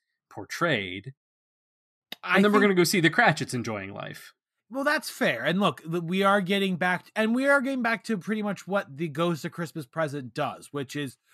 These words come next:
Speaker 2: the journey, you know, introduction. But we don't get that scene where he walks the streets with Scrooge.
Speaker 1: Mm-hmm.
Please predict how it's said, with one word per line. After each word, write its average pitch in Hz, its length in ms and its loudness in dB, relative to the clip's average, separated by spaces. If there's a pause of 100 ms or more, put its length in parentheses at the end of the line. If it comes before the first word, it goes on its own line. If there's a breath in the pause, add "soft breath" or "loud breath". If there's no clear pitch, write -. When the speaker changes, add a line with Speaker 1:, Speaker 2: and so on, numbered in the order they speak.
(120)
Speaker 2:
the 165 80 -2
journey, 170 460 0 (100)
you 156 180 -4
know, 139 320 -2 (300)
introduction. 185 960 -2 (680)
But 220 100 0
we 233 80 2
don't 294 180 0
get 330 180 -6
that 247 220 -6
scene 160 720 -4 (500)
where 175 160 0
he 175 160 -4
walks 180 560 -2
the 202 140 -6
streets - 840 -6
with 135 120 -8
Scrooge. - 460 -14
Speaker 1:
Mm-hmm. 120 440 0